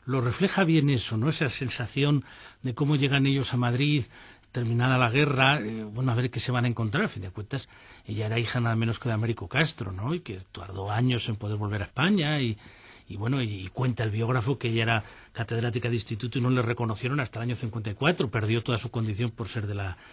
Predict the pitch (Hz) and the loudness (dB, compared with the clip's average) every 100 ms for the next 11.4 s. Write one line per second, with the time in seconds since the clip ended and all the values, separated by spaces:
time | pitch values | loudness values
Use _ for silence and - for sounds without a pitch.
0 | - - - 120 110 110 95 101 92 95 | -20 -20 -10 -4 -4 -4 -4 -4 -6 -8
1 | - 87 - - - - 135 127 196 226 | -10 -12 -16 -20 -18 -2 0 2 0 2
2 | 185 208 180 156 - 165 165 147 131 151 | 2 2 2 0 0 0 0 0 0 0
3 | 147 123 139 143 - 151 127 104 151 135 | -2 -2 -2 -4 -2 -2 -2 -2 -2 -2
4 | - 143 143 - - - - 117 104 123 | 0 0 0 -6 -20 -20 -8 -4 -2 -2
5 | 135 131 113 135 143 139 - 110 113 - | 0 0 2 2 4 2 0 -6 -6 -2
6 | 151 - 131 135 127 - 127 - 120 123 | -2 -2 -2 0 0 -2 -4 -2 0 0
7 | 110 110 123 120 - 117 - - - - | -2 -2 -2 -2 -6 -8 -12 -20 -16 -6
8 | 113 120 113 139 - - - - - 143 | -4 -2 0 0 -2 -10 -20 -4 2 4
9 | 143 127 131 143 143 147 - - - 117 | 4 4 4 4 2 -2 -12 -12 -6 -2
10 | 135 - 147 113 107 135 127 - 110 107 | -2 0 0 0 0 0 0 0 -2 -2
11 | - 87 82 | -6 -12 -14